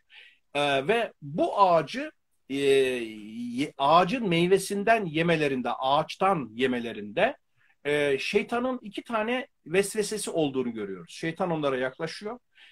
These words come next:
İşte şeytanın yaklaşması dolayısıyla da bunun bir yeryüzü cenneti olduğunu müfessirlerin bir kısmı söylemektedir. Yani ebedi cennette şeytanın işi ne? Ebedi cennette nasıl şeytan iva veriyor?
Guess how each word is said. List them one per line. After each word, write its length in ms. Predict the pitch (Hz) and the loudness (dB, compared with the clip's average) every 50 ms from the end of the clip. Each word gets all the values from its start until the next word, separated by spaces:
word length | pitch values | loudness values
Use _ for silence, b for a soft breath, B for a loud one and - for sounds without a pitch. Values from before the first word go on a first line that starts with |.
| B | B
İşte 160 | - - 185 175 | -8 -6 -4 -4
şeytanın 520 | - - 196 202 202 214 220 240 247 233 | 0 2 0 0 0 -2 -4 -2 -2 0
yaklaşması 720 | 208 208 202 202 - 214 208 196 - 226 220 220 - 254 208 | 0 0 0 0 -2 -6 -8 -6 -6 -6 -6 -6 -6 -2 0
dolayısıyla 560 | 208 190 190 185 180 175 - 262 247 226 190 | 0 0 2 0 -2 -4 -6 -6 -6 -2 -2
da 180 | 170 143 143 156 | -2 -2 -2 -4
bunun 240 | 185 220 233 214 | -4 -4 -4 -4
bir 100 | 220 226 | -6 -6
yeryüzü 500 | 196 185 208 226 247 262 233 202 214 190 | -4 0 0 0 0 0 -4 -6 -6 -2
cenneti 400 | 160 185 180 180 180 175 170 - | 0 0 2 2 0 0 -2 0
olduğunu 500 | 170 170 160 147 156 151 143 143 131 123 - - | 0 0 0 0 -2 -2 -2 -2 -2 -4 -8 -12
müfessirlerin 640 | 143 131 160 143 - - 160 143 147 143 139 135 | -10 -8 -8 -8 -8 -8 -4 -2 -2 -2 -2 -4
bir 60 | 131 | -6
kısmı 280 | - 135 127 - 135 123 | -10 -12 -14 -14 -14 -14
söylemektedir. 800 | - 127 123 113 110 110 107 - - 127 139 196 285 - - - B B B B B B B _ | -10 -10 -10 -8 -10 -12 -14 -14 -14 -14 -14 -14 -16 -16 -20 -20 B B B B B B B _
Yani 380 | - 170 185 196 196 170 139 - _ _ 156 | -2 0 0 0 0 -2 -4 -6 _ _ -2
ebedi 360 | 175 175 208 202 208 240 226 | -2 0 0 -2 -2 -2 -2
cennette 500 | 196 208 202 202 190 190 185 - 247 226 | -2 -2 0 0 0 -2 -4 -4 -8 -8
şeytanın 460 | - - 196 190 - 185 190 220 - | -2 0 0 0 0 -2 -6 -6 -8
işi 260 | 175 170 - - 180 | -8 -6 -4 -4 -4
ne? 140 | 135 104 - _ _ _ _ _ _ _ _ _ _ _ _ _ _ _ _ _ _ _ - | -4 -6 -8 _ _ _ _ _ _ _ _ _ _ _ _ _ _ _ _ _ _ _ -8
Ebedi 340 | 156 160 180 190 185 220 202 | -4 -2 -2 -2 -2 -4 -2
cennette 500 | 180 190 190 190 190 185 175 - 214 208 | -2 -2 0 0 -2 -4 -4 -6 -4 -2
nasıl 200 | 208 196 190 196 | -2 -2 -2 -4
şeytan 440 | 175 - 170 151 - 160 151 143 131 | -6 -4 -4 -4 -2 -2 -2 -2 -4
iva 360 | 147 147 143 135 135 131 127 120 | -4 -4 -2 0 0 0 0 -2
veriyor? 440 | 113 101 101 98 113 139 160 - | -4 -8 -10 -8 -8 -8 -8 -10